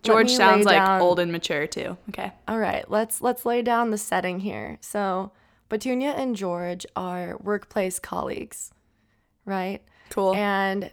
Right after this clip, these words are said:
Speaker 2: George is must, much more advanced in the profession than, than Petunia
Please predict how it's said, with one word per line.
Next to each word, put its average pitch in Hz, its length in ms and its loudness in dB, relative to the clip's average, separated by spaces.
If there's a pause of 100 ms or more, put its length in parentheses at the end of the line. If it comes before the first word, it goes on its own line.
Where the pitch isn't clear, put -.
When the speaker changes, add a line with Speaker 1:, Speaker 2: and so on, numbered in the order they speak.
(140)
Speaker 2:
George 214 380 0
is 196 380 0
must, 208 460 -2
much 208 300 2
more 196 200 0
advanced 180 420 -2
in 180 140 -2
the 170 80 -2
profession 170 680 -6
than, 185 460 -6
than 180 160 -4
Petunia 180 460 -8